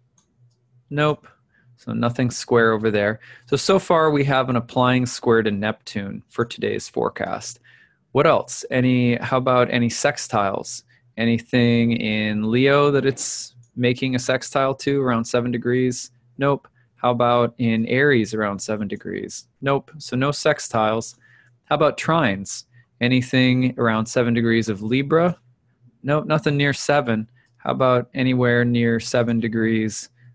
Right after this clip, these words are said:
of Aquarius? Well, we're not gonna take into consideration the ascendant 'cause this is just a random chart. We're looking for planets. So no, there's nothing, no trines. <clears throat> So the moon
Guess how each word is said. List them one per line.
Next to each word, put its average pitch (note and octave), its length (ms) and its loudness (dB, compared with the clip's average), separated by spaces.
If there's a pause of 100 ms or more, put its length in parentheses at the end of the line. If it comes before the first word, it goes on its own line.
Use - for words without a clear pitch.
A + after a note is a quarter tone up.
(160)
of G2+ 600 -2
Aquarius? B2+ 640 0
Well, B2+ 120 2
we're C#3+ 120 4
not C3+ 200 2
gonna A#2+ 180 2
take A#2 260 -2
into G#2+ 140 -2
consideration G#2 720 -2
the F#2 100 -4
ascendant G2+ 480 -4
'cause G2 160 -14
this F#2+ 120 -18
is - 60 -20
just - 240 -12
a - 60 -14
random G2+ 440 -8
chart. A2+ 440 -2 (440)
We're E3+ 80 4
looking E3 200 4
for C3 100 -4
planets. C#3+ 540 -2 (480)
So C#3 180 4
no, D3+ 320 6
there's A#2 220 2
nothing, C3+ 600 0 (280)
no C3 180 4
trines. C3+ 600 0 (200)
<clears throat> C#3+ 560 -4 (360)
So C#3+ 200 2
the C#3 100 0
moon E3 460 2